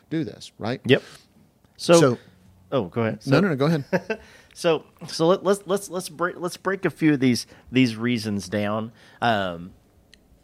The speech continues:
Speaker 2: 'cause again, I think it's really easy for, for, uh, for a lot of brokers out there, a lot of agents as well, to think, like, even if it's not the real reason, be like, "I got in this for the money."
Speaker 1: Oh, yeah.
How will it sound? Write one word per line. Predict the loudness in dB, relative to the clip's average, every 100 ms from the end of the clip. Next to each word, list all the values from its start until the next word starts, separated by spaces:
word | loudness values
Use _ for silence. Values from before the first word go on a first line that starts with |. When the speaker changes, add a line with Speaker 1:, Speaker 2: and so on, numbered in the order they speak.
| _ _ _
Speaker 2:
'cause | -10 -6
again, | -2 -2
I | 0
think | -4 -4
it's | -6
really | -6 0 2 2 -2
easy | -4 -2 0 0 -4 -6 -12
for, | -10 -4 -2 -2 -6
for, | -10 -6 -4
uh, | -6
for | -8 -6 -2
a |
lot | 0 0
of | -2 -6 -20 -20 _ -6
brokers | -4 -2 -4 -2
out | -4 -4
there, | -6 -6 -8 _ _ _ _ _ _ _ _ -12
a |
lot | -6 -2
of | 0
agents | -2 -6 -8
as | -8 -4
well, | -2 -2 -4 -10 _ -16
to | -10
think, | -4 -4 -4
like, | -6 -6 -6 -16 _ _ -8
even | -6 -4
if | -6
it's | -6
not | -6 -4
the |
real | -4 -2
reason, | -2 -4 -4
be |
like, | -6 -4
"I | -4
got | -2
in | -4
this | -6 -8
for | -10 -10
the |
money." | -10 -14 -8
Speaker 1:
Oh, | -2 0
yeah. | 0 -2